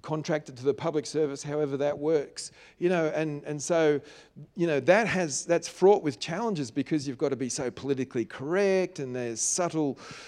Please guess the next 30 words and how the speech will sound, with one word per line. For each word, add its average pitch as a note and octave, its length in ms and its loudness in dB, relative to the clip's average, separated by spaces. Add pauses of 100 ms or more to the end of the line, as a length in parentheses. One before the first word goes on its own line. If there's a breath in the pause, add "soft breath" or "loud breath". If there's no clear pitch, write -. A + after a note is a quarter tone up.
(120 loud breath)
uh, C#3 280 2
messages E3 540 2
coming E3 400 -2
at E3 180 0
you D3+ 220 2
through D#3 300 2
the B2+ 120 -6
system F3 460 -6
and D3+ 120 -4
all D3+ 160 0
that F3 200 0
kind G3 280 -4
of D3 100 -6
thing. B2 240 -8
So F3 340 -4
all A#3+ 300 0
the F3+ 80 10
more, E3+ 580 4 (240 loud breath)
what G3+ 160 -8
an F#3+ 140 -4
incredible G3+ 840 0
opportunity F#3+ 720 0
that C3+ 180 -6
you E3+ 280 -2
have D#3 480 0 (340 loud breath)
to D#3+ 100 -2
bring F3+ 340 4
the D#3+ 80 4
God E3 480 -2
colour D#3+ 500 0